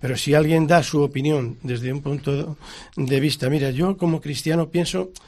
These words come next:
ya está mal visto. Por ejemplo, voy a poner, ahora se me está ocurriendo y dentro de mi ámbito, eh, hay ciertas personas que no pueden formar parte de los comités de bioética de los hospitales porque se le consideran que son entremistas, que no van a llegar a un consenso.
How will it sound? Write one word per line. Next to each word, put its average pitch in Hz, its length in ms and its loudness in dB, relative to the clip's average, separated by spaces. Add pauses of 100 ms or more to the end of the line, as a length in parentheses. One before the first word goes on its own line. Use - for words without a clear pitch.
(180)
ya 151 240 2
está 151 220 0
mal 143 200 2
visto. 202 400 0 (240)
Por 160 140 0
ejemplo, 135 480 0 (100)
voy 156 120 2
a 202 100 2
poner, 190 200 0
ahora 185 120 0
se 180 120 -2
me 170 80 4
está 175 160 -2
ocurriendo 170 380 0
y 165 80 2
dentro 165 260 0
de 147 120 0
mi 147 140 2
ámbito, 123 440 -4 (540)
eh, 151 480 8
hay 196 220 8
ciertas 196 440 4
personas 139 500 0
que 143 120 -2
no 165 120 2
pueden 170 300 2
formar 156 360 0
parte 139 280 0
de 131 140 -2
los 131 180 -4
comités 139 420 -2
de 147 100 -4
bioética 165 600 -4 (440)
de 143 160 0
los 139 200 -4
hospitales 175 520 0
porque 151 300 -2
se 156 140 -2
le 139 100 -2
consideran 151 540 0 (320)
que 143 120 -4
son 151 180 0
entremistas, 123 800 -6
que 131 160 -6
no 151 80 -2
van 165 160 0
a 165 40 0
llegar 156 200 -2
a 151 40 0
un 151 100 -4
consenso. 113 600 -8